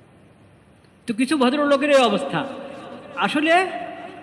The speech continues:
ইসলামের উপর আস্থা নাই, শরীয়তের উপরে আস্থা নাই, কোরআন হাদিসের উপরে কি নাই? আস্থা নাই।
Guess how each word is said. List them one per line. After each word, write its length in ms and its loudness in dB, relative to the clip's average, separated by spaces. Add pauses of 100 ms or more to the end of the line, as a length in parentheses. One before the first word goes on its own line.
ইসলামের 440 4
উপর 120 2 (120)
আস্থা 300 0
নাই, 100 2 (100)
শরীয়তের 460 4
উপরে 160 2 (100)
আস্থা 300 0
নাই, 120 2 (100)
কোরআন 280 4
হাদিসের 320 2
উপরে 200 0
কি 120 2
নাই? 100 2 (440)
আস্থা 280 0
নাই। 100 -4